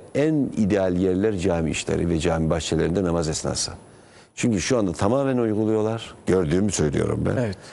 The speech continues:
Speaker 1: Bir defa arada bir saf kadar boş yer var. Bir buçuk metre mesafe koyulmuş.
Speaker 2: Konuldu, evet.
Speaker 1: Ciddi bir şekilde görevliler var. Mesela ben iki hafta önce Bursa'daydım, Ulu Cami'ye, oraya bir gitmem lazım gittim. İnsanlar fazla insan almıyorlar,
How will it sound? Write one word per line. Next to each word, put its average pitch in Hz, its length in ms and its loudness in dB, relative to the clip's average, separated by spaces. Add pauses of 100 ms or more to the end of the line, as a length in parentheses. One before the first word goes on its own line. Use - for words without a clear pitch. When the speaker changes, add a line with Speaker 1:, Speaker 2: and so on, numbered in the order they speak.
(380)
Speaker 1:
Bir 82 60 2
defa 110 440 2
arada 104 360 2
bir 107 40 2
saf - 340 -2
kadar 98 300 2
boş 98 220 0
yer 104 100 4
var. 104 380 -2 (320)
Bir 117 120 4
buçuk 101 240 -4
metre 101 260 2
mesafe 95 460 0
koyulmuş. 90 640 0
Speaker 2:
Konuldu, 127 420 0
evet. 101 220 0
Speaker 1:
Ciddi 120 260 2
bir 113 60 -4
şekilde 117 380 0
görevliler 107 480 2
var. 104 260 0 (560)
Mesela 90 300 0
ben 98 120 2
iki 98 180 0
hafta 104 220 0
önce 98 340 0 (420)
Bursa'daydım, 98 560 2
Ulu 101 140 0
Cami'ye, 90 540 0 (180)
oraya 95 320 2
bir 87 60 0
gitmem 82 320 -2
lazım 82 320 0
gittim. 104 300 -2
İnsanlar 113 400 0
fazla 107 300 0
insan 110 220 0
almıyorlar, 107 640 0